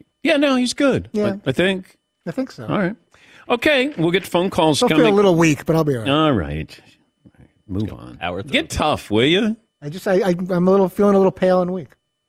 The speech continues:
Speaker 1: Do you wanna go home?
Speaker 2: No, I'm fine. I'm just, I, it was,
Speaker 1: Well, then,
Speaker 2: it was a
Speaker 1: then
Speaker 2: rough
Speaker 1: don't tell
Speaker 2: weekend.
Speaker 1: me. Every day's Super Bowl.
Speaker 2: And I got this boil on my elbow.
Speaker 1: Every
Speaker 2: Can
Speaker 1: day
Speaker 2: you
Speaker 1: is
Speaker 2: look at
Speaker 1: the
Speaker 2: this?
Speaker 1: Super Bowl.
Speaker 2: Is this infected?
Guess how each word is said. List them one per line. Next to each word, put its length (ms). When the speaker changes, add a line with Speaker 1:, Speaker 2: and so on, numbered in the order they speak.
Speaker 1:
Do 100
you 60
wanna 120
go 100
home? 340
Speaker 2:
No, 140
I'm 100
fine. 420
I'm 120
just, 160
I, 140
it 60
was, 120
Speaker 1:
Well, 80
then, 140
Speaker 2:
it 20
was 120
a 60
Speaker 1:
then 100
Speaker 2:
rough 80
Speaker 1:
don't 200
tell 240
Speaker 2:
weekend. 40
Speaker 1:
me. 60
Every 180
day's 220
Super 320
Bowl. 160
Speaker 2:
And 60
I 40
got 160
this 140
boil 480
on 160
my 160
elbow. 180
Speaker 1:
Every 240
Speaker 2:
Can 120
Speaker 1:
day 40
Speaker 2:
you 60
Speaker 1:
is 60
Speaker 2:
look 100
at 40
Speaker 1:
the 60
Speaker 2:
this? 140
Speaker 1:
Super 260
Bowl. 100
Speaker 2:
Is 60
this 160
infected? 480